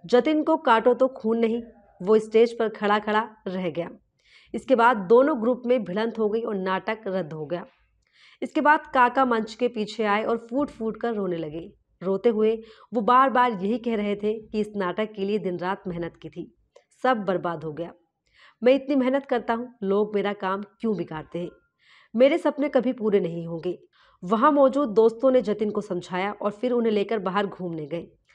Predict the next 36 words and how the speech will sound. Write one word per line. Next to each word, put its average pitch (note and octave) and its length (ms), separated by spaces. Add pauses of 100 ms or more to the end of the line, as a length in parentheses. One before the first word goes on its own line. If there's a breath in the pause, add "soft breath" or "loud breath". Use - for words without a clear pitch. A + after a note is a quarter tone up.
(300 soft breath)
तब C#4+ 220
किसी C#4 220
ने C#4 100
सोचा B3 320
भी A#3 120
नहीं G#3 240
होगा G3+ 220 (260)
कि G#3+ 260
एक A3+ 140
दिन A3+ 220
ये G#3 100
रोता F#3+ 280
हुआ F#3+ 300
शख्स A#3 500
फिल्म B3 200
इंडस्ट्री A#3 420
पर G#3+ 200
राज F3 360
करेगा। D#3+ 420 (560 loud breath)
आगे A#3 240
चलकर C#4 300
राजेश A3+ 320
खन्ना A3 260
ने A3+ 100
इंडस्ट्री G3+ 420
में G#3+ 180
क्या G3+ 160
मुकाम F3+ 340
हासिल F3 420
किया, F#3+ 120
ये G#3 220
किसी F#3 280
से G#3+ 320
छिपा - 280
नहीं D#3+ 300
है। D#3+ 100